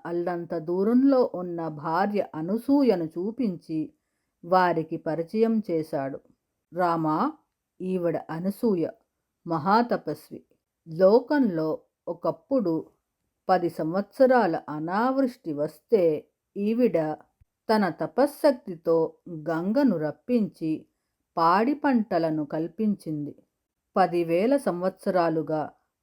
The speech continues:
తపస్సు చేస్తోంది. ఒకప్పుడు ఒక దేవకార్యం కోసమని పది రాత్రులను ఏకరాత్రం చేసింది. అదిగో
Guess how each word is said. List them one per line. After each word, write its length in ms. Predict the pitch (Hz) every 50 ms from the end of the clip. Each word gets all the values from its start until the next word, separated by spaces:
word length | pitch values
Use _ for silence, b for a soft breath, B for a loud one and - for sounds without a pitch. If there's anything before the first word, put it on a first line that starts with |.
| _ -
తపస్సు 520 | 156 - - 208 208 - - 220 - -
చేస్తోంది. 640 | 165 160 156 - _ - 156 143 143 143 139 - - _ _ _ _ - _ _ _ _ -
ఒకప్పుడు 840 | 190 190 190 - 190 - - _ - 302 302 247 196 180 175 - - _ _ _ _ _ _ _ - -
ఒక 160 | 214 202 202
దేవకార్యం 960 | 170 156 165 170 175 190 202 262 269 262 277 269 269 262 226 220 196 175 165
కోసమని 760 | - - 170 185 214 - - 226 185 165 165 165 160 147 - _ _ _ _ _ _ _ _ _ _ _ _ -
పది 260 | 208 180 165 170 170 160
రాత్రులను 840 | 160 151 147 180 220 226 - - - 285 233 180 165 156 156 151 - _ _ _ _ _ _ _ _ _ _ -
ఏకరాత్రం 840 | 185 185 196 196 - 247 254 262 262 233 240 - - 175 160 160 156 -
చేసింది. 600 | 160 160 160 160 - 180 160 151 147 143 - _ _ _ _ _ _ _ - - _ _ _ -
అదిగో 580 | 185 190 180 214 226 202 214 214 175 156 -